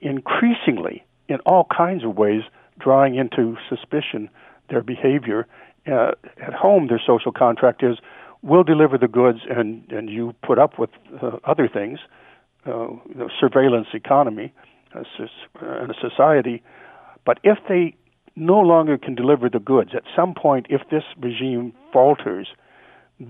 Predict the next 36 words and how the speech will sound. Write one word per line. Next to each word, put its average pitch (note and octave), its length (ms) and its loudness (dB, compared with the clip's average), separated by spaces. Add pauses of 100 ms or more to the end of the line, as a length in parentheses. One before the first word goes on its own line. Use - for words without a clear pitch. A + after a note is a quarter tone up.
(160)
then D3+ 320 4
I B2+ 180 4
suspect - 460 -4
that C3 180 4
kind A#2 220 -4
of A#2 120 -10
social A2+ 280 -2
contract A2 580 -4
will A2 80 -6
break. B2+ 380 0 (400)
The, C3 200 -8 (440)
a A#2+ 120 -4
huge D#3 380 -2
middle B2+ 220 0
class B2+ 340 4
has B2 100 -4
been A#2 220 -2
created. A#2+ 500 0
It's - 160 -10
media B2+ 380 -2 (100)
savvy, A2+ 460 0
connected C3 480 -2
to C3 80 -18
the B2 80 -4
world. G#2+ 400 0 (460)
How D3 180 4
long C#3 240 2
do A#2 80 -4
they A2+ 120 0
want A2+ 300 0
that - 160 -2
kind A#2 240 -12
of A#2+ 60 -12
government, B2 460 -8 (680)
which, C3 200 -4 (120)
uh, A2+ 260 -4